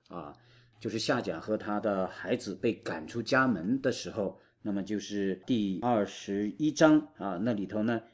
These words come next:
也说到这件事情。二十一章的十七节说，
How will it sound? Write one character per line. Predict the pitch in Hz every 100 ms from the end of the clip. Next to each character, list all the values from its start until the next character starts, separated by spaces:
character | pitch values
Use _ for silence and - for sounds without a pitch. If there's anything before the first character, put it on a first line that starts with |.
| -
也 | 98 95
说 | 92 - 196
到 | 190 110 -
这 | 117
件 | 92 82
事 | - 101
情。 | - - _ _ _ _ _ _ _ _ _ _ -
二 | 147
十 | 131 127
一 |
章 | 123 123
的 | 120
十 | - 127
七 | - 127
节 | 104
说， | 98 101